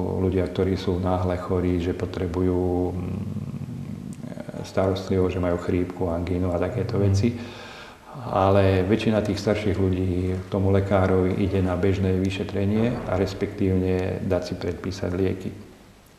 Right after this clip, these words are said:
Speaker 1: fungovať by to muselo sa sklbiť s tým, že ten lekár by fungoval aj vtedy, keby tá lekáreň bola tu zásobená tým, čo má mať.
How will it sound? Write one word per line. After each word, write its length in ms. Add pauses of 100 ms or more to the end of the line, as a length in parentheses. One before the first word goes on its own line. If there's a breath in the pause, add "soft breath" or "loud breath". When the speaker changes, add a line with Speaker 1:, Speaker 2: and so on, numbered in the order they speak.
(1400 soft breath)
Speaker 1:
fungovať 480
by 120
to 120
muselo 280
sa 160
sklbiť 400
s 80
tým, 280
že 240 (640)
ten 160
lekár 440
by 120
fungoval 600
aj 160
vtedy, 240
keby 280
tá 360
lekáreň 560
bola 280
tu 200 (360 loud breath)
zásobená 880
tým, 360
čo 200 (120)
má 240
mať. 480